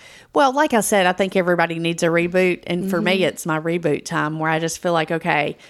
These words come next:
Speaker 1: a fresh new year
Speaker 2: Yeah.
Speaker 1: to start off. And, you know, I'm not gonna screw <laughs> this one up." <laughs>
Speaker 2: Yeah.
Speaker 1: No, but, uh, yeah, I think they're, I think they're important, and they're very important to me.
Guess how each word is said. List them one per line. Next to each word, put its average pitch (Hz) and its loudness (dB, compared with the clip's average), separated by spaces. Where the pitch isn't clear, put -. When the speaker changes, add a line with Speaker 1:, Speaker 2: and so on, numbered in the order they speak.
Speaker 1:
a 180 -4
fresh 220 0
new 196 0
year 170 0
Speaker 2:
Yeah. 175 -2
Speaker 1:
to 185 0
start 180 2
off. 165 2
And, 165 -4
you 180 -6
know, 165 -2
I'm 185 0
not 196 2
gonna 180 -4
screw 196 0
<laughs> 226 2
this - -2
one 254 2
up." 254 -2
<laughs> - -2
Speaker 2:
Yeah. 185 -2
Speaker 1:
No, 240 4
but, 180 0
uh, 180 4
yeah, 240 2
I 262 0
think 294 -4
they're, 214 0
I 139 -2
think - -4
they're 196 -2
important, 180 -2
and 165 -2
they're - -2
very 196 4
important 165 -2
to 175 -4
me. 170 0